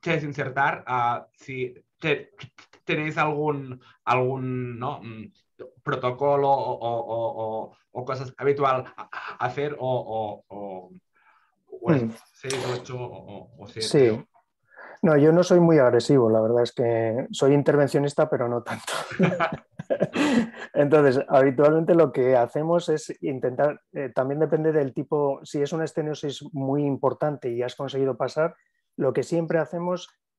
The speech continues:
Speaker 2: a mí me gusta por lo menos mucho, es, eh, hacer una dilatación con un sistema monorail primero. Y entonces lo que hago es dilatar, pues, a tres, cuatro milímetros, eh, con el, con el balón monorail.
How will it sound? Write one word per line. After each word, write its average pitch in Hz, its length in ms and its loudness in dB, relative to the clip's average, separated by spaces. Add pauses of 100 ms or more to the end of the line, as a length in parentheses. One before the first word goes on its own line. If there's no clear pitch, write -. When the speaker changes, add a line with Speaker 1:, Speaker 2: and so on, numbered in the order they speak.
(100)
Speaker 2:
a 131 100 -4
mí 135 120 -4
me 151 100 -2
gusta 143 340 0
por 135 100 -2
lo 135 100 0
menos 135 240 -6
mucho, 147 480 -2
es, 143 320 -4
eh, 127 440 -2
hacer 151 420 -4
una 160 160 -2
dilatación 147 560 -6
con 156 160 0
un 143 100 -2
sistema 165 380 -6
monorail 117 680 -4
primero. 110 360 -8 (640)
Y 151 80 0
entonces 135 300 4
lo 123 180 2
que 127 160 4
hago 139 260 6
es 147 100 2
dilatar, 143 540 -2
pues, 131 220 -4
a 113 180 -4
tres, 151 340 -4
cuatro 143 340 -2
milímetros, 147 800 -6 (540)
eh, 123 760 0 (880)
con 131 200 0
el, 123 280 2
con 123 160 -6
el 120 80 -4
balón 120 260 -4
monorail. 113 500 -8